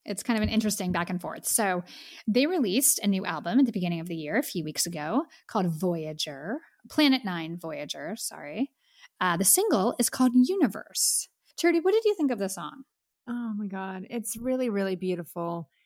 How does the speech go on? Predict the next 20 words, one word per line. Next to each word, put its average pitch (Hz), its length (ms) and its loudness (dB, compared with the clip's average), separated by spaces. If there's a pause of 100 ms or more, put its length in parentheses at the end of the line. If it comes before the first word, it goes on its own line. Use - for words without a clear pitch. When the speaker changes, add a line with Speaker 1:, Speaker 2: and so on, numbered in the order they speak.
(360)
Speaker 2:
Like, 190 180 -4
so 233 200 2
beautiful. 180 640 -4
The 196 120 0
lyrics 208 500 0
are 240 140 0
about 180 480 0 (340)
a 214 100 0
loving 208 340 2
relationship 196 580 -2
between 175 640 -4
two 185 160 -8
people 277 480 0
or 208 100 2
even 226 300 -2
a 208 80 2
person 202 800 -2
and 165 220 -6
their 156 120 -4
pet, 233 400 -2